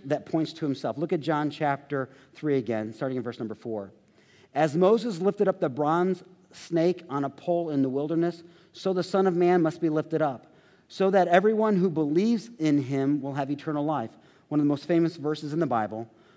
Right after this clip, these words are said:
"For God loved the world so much that he gave his one and only Son, so everyone who believes in him will not perish but have eternal life. God sent his Son into the world not to con-, judge the world or condemn the world, but the world through him might be saved."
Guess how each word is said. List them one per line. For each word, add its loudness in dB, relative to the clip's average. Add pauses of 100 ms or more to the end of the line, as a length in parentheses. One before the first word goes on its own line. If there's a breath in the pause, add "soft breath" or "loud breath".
(100)
"For -2
God 4
loved 2
the 4
world 2
so -2
much 0
that 0
he 2
gave 4
his -4
one 0
and 6
only 2
Son, -6 (280 loud breath)
so -4
everyone 6
who 4
believes 2
in 2
him 2
will 0
not -4
perish -2
but -8
have -2
eternal -8
life. -8 (480 soft breath)
God 2
sent 0
his -2
Son 4
into 2
the -2
world 2
not -2
to -6
con-, -8
judge -2
the -2
world -2
or -6
condemn 0
the -2
world, -6 (460 soft breath)
but -6
the 0
world 0
through -4
him 0
might -6
be -10
saved." -8